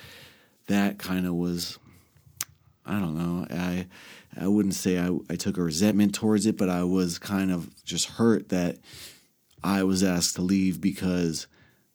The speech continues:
I'm getting out of the hospital and I'm prescribed pain medication because I was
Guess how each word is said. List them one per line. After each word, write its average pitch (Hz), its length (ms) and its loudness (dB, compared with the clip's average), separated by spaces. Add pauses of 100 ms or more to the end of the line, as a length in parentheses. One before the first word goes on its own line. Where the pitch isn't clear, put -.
(200)
I'm 92 320 0
getting 92 260 2
out 87 80 2
of 82 60 0
the 80 120 -4
hospital 87 520 0
and 87 320 -2
I'm 78 200 -4
prescribed 87 760 -2
pain 95 260 0
medication 87 880 0 (300)
because 85 600 -2 (840)
I 85 640 -2 (180)
was 90 200 -4